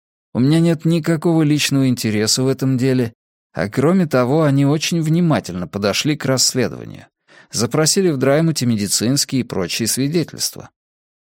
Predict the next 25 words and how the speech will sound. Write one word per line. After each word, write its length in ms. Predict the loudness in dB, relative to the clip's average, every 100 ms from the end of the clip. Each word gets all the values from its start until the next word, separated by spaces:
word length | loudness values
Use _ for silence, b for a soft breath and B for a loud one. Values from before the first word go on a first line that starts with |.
| _ _ _ _
Ну, 240 | 0 2 2
конечно, 540 | 2 4 2 2 2
маршал 460 | 4 2 2 0 2
был 200 | 2 2
осторожен, 680 | 0 0 0 0 0 -2
как 220 | -2 -4 -2
и 40 |
положено 540 | -2 0 0 -2 -2
адвокату. 720 | 0 -2 -4 -6 -12 -12 -20 -20 b b b
Он 160 | -2 0
не 80 | 2
хотел 360 | 0 0 0
пробуждать 560 | 0 -2 -2 0 -2 -2
в 60 | -2
вас 220 | 0 0
надежды 540 | -2 0 0 0 -2
до 140 | -2 -4
тех 240 | -6 -4
пор, 260 | -2 -2 -2
пока 260 | -6 -4
не 140 | -2 -2
будет 400 | -2 -2 -2 -2
уверен 460 | -2 -2 -2 -2
в 60 | -2
успехе. 640 | -4 -4 -4 -6 -10